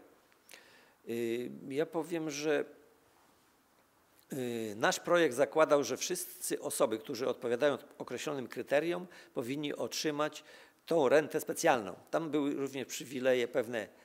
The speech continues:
medyczne, bo to już ludzie są wiekowi, prawda? Jakieś ulgi, y, na przejazdy również. Y, <laughs> tym bardziej, że jak, y, wszystkie, y,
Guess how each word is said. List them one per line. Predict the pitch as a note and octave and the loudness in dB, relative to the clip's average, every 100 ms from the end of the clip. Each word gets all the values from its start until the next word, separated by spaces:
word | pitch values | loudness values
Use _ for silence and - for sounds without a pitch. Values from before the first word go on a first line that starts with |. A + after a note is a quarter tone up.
| - | -4
medyczne, | C3+ B2 C#3 - C3+ | -2 0 0 0 -4
bo | C#3 | -4
to | - | -6
już | C4+ D3+ | -6 -8
ludzie | - D#3 D3+ | -8 -8 -6
są | - A2 | -4 -4
wiekowi, | G2+ A2+ C3 G#2 A2 C#3 - | -4 -4 0 -2 -4 -12 -8
prawda? | A2+ F#2+ G#2 B2+ - - - - - | -8 -4 -2 -4 -6 -20 -20 -10 -6
Jakieś | - A3+ - - | -4 -4 -8 -2
ulgi, | C#3+ C3 A2 C3+ B2+ - _ - | 0 0 -2 -6 -6 -12 _ -2
y, | A#2+ A2+ A#2 | 0 0 -2
na | C3 | -2
przejazdy | C#3 - C#3 A#2+ A2 A#2 C3 D#3+ - _ _ - - - | -2 2 4 4 2 -2 -2 -4 -10 _ _ -20 -20 -8
również. | C#3 C3 A2+ C3 D#3+ - _ _ - - - - _ B2+ | -6 -4 -4 -4 -6 -10 _ _ -20 -20 -20 -20 _ -2
Y, | C3 B2 A#2 A#2 A#2+ C3 | 0 0 0 -2 -4 -4
<laughs> | - D#3+ - - - | -4 -4 -6 -18 -16
tym | - A#2 | -12 -2
bardziej, | C3 C#3+ B2 C3 A#2 | 0 0 -2 -4 -4
że | G#2+ B2 A2 - A#2 | -2 0 0 -4 -6
jak, | A#2 - - | -8 -6 -4
y, | B2+ A2 A2 A2+ A2+ A2 - | -2 0 0 -2 -6 -8 -6
wszystkie, | - - - G#2+ A2+ B2 | -6 -4 -2 0 0 -2
y, | - | -4